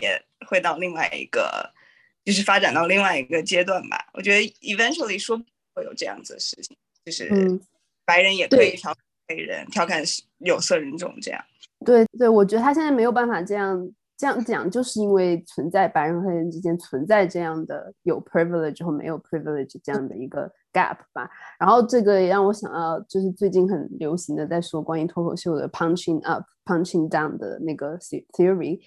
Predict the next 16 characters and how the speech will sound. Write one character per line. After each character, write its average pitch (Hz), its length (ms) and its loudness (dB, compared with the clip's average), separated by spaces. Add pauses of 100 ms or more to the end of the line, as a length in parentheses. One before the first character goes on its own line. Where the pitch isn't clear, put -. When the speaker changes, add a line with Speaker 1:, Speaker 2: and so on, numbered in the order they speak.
(180)
Speaker 2:
就 190 140 0
是 180 60 -2
之 185 100 0
前 175 340 0 (220)
Dave 190 240 4
Chappelle 180 480 4
的 165 160 -2
那 156 160 -4
个 151 120 -4
最 175 180 4
新 175 260 0
的 170 100 -2
Netflix 165 640 -4
show 156 320 0 (220)
The 175 100 4
Closer， 185 640 6